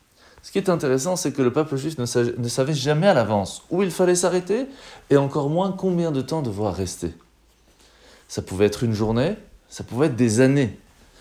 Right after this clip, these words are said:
Et pourtant, la seconde où la nuée s'arrêtait, tout de suite, ils recommençaient la construction du tabernacle portatif, le sanctuaire,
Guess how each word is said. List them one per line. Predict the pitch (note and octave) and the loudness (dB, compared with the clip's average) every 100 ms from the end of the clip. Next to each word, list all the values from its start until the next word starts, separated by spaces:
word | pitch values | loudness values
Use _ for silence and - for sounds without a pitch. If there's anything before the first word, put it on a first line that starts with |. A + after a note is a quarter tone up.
| - - | -20 -2
Et | C#3+ | -2
pourtant, | C#3+ C3+ - F#3+ G#3+ | -2 -6 2 2 4
la | C3+ | 0
seconde | - F#3+ G3 F#3 C3+ - | 2 2 4 2 0 0
où | A#2+ | 2
la | A2+ | 2
nuée | D3+ | 2
s'arrêtait, | F3+ D#3 C#3+ - D3 - - - - _ | 0 0 -2 -4 -4 -4 -6 -20 -20 _
tout | - | -2
de | B3+ | -2
suite, | - A3 A#3+ - - | -2 -4 -4 -6 -6
ils | F3+ F#3+ B2 - _ _ - _ _ | -2 -2 -2 -8 _ _ -20 _ _
recommençaient | A2+ A2+ G#2+ F3 F3+ E3+ D3+ D3 D3+ | -6 -4 0 0 0 -2 -2 -2 -2
la | G#2 | -2
construction | G#2 C#3 - C3+ - C3+ | -2 -8 -6 -8 -6 -8
du | A2 | -8
tabernacle | G2 G#2+ G#2+ G2 G#2 F#2+ - | -4 -2 -2 -2 -2 -4 -6
portatif, | G#2+ G2 G#2+ F#2+ A#2 C#3+ - - - - - | -8 -4 -6 -4 -4 -6 -12 -18 -18 -20 -10
le | F2 | -2
sanctuaire, | A2+ - A#2+ - A#2+ A#2 B2+ D#3+ | 0 0 -4 -6 -2 0 0 -4